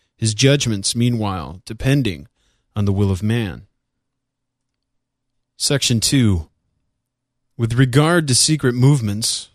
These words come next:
what Solomon says of the heart of a king, that it is turned hither and thither,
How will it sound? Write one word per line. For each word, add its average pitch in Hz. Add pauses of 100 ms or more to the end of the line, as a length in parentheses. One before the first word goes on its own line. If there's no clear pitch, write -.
(140)
what 107
Solomon 131
says 107
of 98
the 107
heart 117
of 101
a 104
king, 101 (180)
that 104
it 110
is 104
turned 120
hither 110
and 95
thither, 104